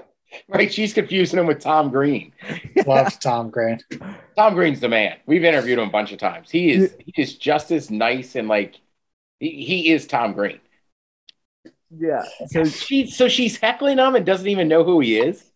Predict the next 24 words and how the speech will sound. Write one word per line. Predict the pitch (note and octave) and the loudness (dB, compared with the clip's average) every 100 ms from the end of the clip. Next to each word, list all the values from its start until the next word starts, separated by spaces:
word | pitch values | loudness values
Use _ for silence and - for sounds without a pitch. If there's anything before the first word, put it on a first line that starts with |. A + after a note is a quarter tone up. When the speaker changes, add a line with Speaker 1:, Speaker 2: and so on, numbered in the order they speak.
| - | -2
Speaker 3:
Doesn't | E3 G3 G#3 | 0 2 2
know | G#3 G3+ F#3+ | 2 4 4
who | G#3 F#3+ | 4 4
he | D#3 D#3+ | 4 2
is. | F#3 F3+ | 2 0
Didn't | C#3+ - E3+ F#3+ | -6 -2 0 2
know | F3 F3 F#3 | 2 4 2
she | F#3 F3 | 0 -2
was | D#3+ D3+ C3+ | 0 0 -2
gonna | D3+ D#3 | -2 -2
be | C3+ C#3 D#3+ | 0 2 4
at | D#3 | 4
a | |
comedy | D3 C#3+ C3+ C#3+ D3+ D3 D#3 | 2 0 2 2 2 0 0
show. | - D3+ D3 D3+ | 2 2 4 2
So | - B2+ | 2 -2
she's, | - C3 | 0 0
like, | C3+ C3+ | 2 2
a | |
terrible | C3+ - C#3 D#3 D3 B2 | -2 0 2 2 2 2
audience | C3 E3 F#3 C3 A2 - A2 | 2 2 2 0 -2 -6 -4
member | G#2 G#2+ A2 B2+ | 0 2 2 2
'cause | - A#2+ A2+ B2 - - - | 0 -2 -2 -6 -14 -16 -8
she, | C3+ | -4